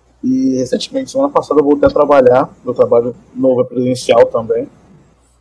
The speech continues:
E é muito doido, assim, tipo, eu, minha avó mora comigo e tal, só eu e ela, né? O dia todo batendo a cabeça na parede, sem aguentar mais, ficar trancado em casa. E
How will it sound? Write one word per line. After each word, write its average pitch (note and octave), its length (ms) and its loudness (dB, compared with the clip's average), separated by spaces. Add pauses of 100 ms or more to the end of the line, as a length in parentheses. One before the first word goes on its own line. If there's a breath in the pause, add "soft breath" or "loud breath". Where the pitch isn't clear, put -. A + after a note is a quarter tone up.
(140)
E B3+ 440 -4
é C3+ 40 6
muito D3+ 280 -6
doido, C3 300 0
assim, A#2 280 -10
tipo, A#2 640 -14 (1120)
eu, A2+ 340 -10
minha A#2+ 180 -12
avó A#2 140 0
mora C3 180 2
comigo D#3 540 -4 (160)
e C3 60 -10
tal, C3+ 200 2
só D#3+ 180 4
eu F3+ 120 2
e D#3 80 4
ela, C3 240 4
né? A#2+ 100 -8
O A#2 80 -10
dia E3+ 140 4
todo E3 180 -10
batendo - 240 -6
a - 40 -10
cabeça B2+ 320 -6
na B2+ 80 -12
parede, B2 480 -6 (680)
sem - 220 -2
aguentar C3+ 420 2
mais, A#2 480 -2
ficar - 240 0
trancado A#2 400 -2
em B2 60 -8
casa. G#2 400 -8 (1160)
E B2+ 760 -10